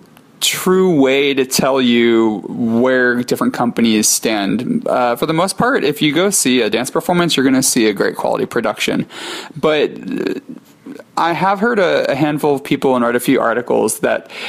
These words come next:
explained a, a three-tier system that most dance companies are put into, uh, to sort of tell you which ones are better and which ones, uh, maybe the quality of the productions is not as,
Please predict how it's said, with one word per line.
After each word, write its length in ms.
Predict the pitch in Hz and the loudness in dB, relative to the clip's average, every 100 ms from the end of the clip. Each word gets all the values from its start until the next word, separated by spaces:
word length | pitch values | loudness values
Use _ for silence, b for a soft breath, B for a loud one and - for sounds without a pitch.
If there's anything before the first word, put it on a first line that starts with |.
| B | B
explained 720 | 151 - - 170 185 202 202 | -4 -4 -2 0 2 2 4
a, 380 | 180 151 82 - | 4 2 0 0
a 60 | 143 | -2
three-tier 720 | - - 151 156 - 143 139 | 0 0 2 0 0 0 2
system 720 | - 123 120 - 113 110 110 - B B B - - | 0 0 0 0 0 0 0 -2 B B B -14 -4
that 720 | 135 127 120 113 101 - - | 0 2 2 0 -2 -8 -2
most 460 | 131 135 131 135 | 2 4 2 0
dance 240 | - 123 123 | -2 -2 -2
companies 560 | 127 113 120 113 113 | -2 0 2 2 2
are 520 | 117 117 113 107 107 107 | 0 0 0 0 0 -2
put 220 | - 127 | -2 -4
into, 840 | - 123 120 120 127 107 110 120 - - | -4 0 0 2 0 0 -2 -4 -6 -4
uh, 360 | 120 117 - 127 - 262 - - | -2 -2 -6 -8 -10 -12 -14 -4
to 140 | 139 | -2
sort 220 | 131 139 | 0 0
of 80 | 131 | -2
tell 200 | - 127 | -2 0
you 280 | 120 117 117 117 - - - | 2 2 2 0 -6 -8 -4
which 200 | 143 - | -2 0
ones 300 | 143 139 135 | 2 2 2
are 100 | 123 | 0
better 380 | 120 113 113 | 0 2 2
and 120 | 113 110 | 2 0
which 220 | 113 - | -2 -2
ones, 440 | 117 110 117 - - | 0 2 0 -2 -2
uh, 420 | 120 110 110 139 - - - - - 294 - | 0 0 -2 -6 -8 -14 -12 -10 -10 -8 -2
maybe 360 | 160 160 151 | 0 0 0
the 100 | 143 | -2
quality 300 | - 147 135 | 0 0 2
of 40 | 123 | 0
the 60 | |
productions 680 | 113 131 120 - 135 120 117 | -2 -4 -2 -2 2 2 4
is 200 | 120 123 | 2 0
not 220 | 117 113 | 0 2
as, 320 | 107 104 107 | 0 0 0